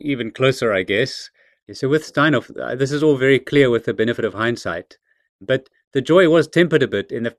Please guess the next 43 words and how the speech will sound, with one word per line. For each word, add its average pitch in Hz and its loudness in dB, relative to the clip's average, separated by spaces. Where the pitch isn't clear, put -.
by 120 0
the 117 -6
fact 127 -2
that 120 -4
we 117 -2
did 143 2
have 143 2
a 127 0
small 107 -4
position 95 -10
in 87 -10
the 80 -14
stock, - -10
and 104 -4
we 135 0
had 196 4
actually 196 0
been 151 -2
buying 139 0
in 113 -6
the 110 -4
months - -8
up 120 -6
to, 120 -2
you 101 -4
know, 87 -16
everything 104 -8
going 95 -4
wrong 117 -2
for 131 -6
the 98 0
company. 85 -12
And 107 -6
we 151 0
were 170 4
always 190 6
thinking 147 -4
in 135 0
terms 123 -2
of 120 -2
weighted 143 2
probability 117 0
outcomes, - -14